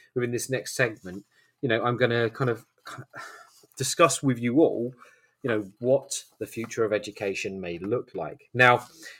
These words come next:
obviously, welcome back to the show. Um, obviously, we, we're discussing the latest trends in education, innovations, insights, et cetera. Um, and I wanna use this next segment just to kind of introduce the concept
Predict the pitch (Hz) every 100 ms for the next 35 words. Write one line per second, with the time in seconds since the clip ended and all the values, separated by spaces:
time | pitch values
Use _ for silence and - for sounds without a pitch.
0 | _ _ _ 165 160 147 139 131 143 139
1 | 120 131 - - 107 - 107 117 131 _
2 | _ _ _ _ _ - _ - 123 120
3 | 113 117 113 - 123 110 117 110 110 -
4 | 113 110 107 117 104 101 - 110 110 98
5 | 101 98 - - - 131 131 131 135 131
6 | 123 123 131 123 123 101 98 117 113 -
7 | 120 110 - 120 117 127 123 - - -
8 | 110 - 120 - - - - _ 113 113
9 | 113 127 - 117 117 117 117 110 - _
10 | _ 123 120 160 156 147 135 127 - 135
11 | 139 - - 107 95 101 120 - 127 120
12 | 120 123 110 123 110 110 - 135 131 123
13 | - 95 -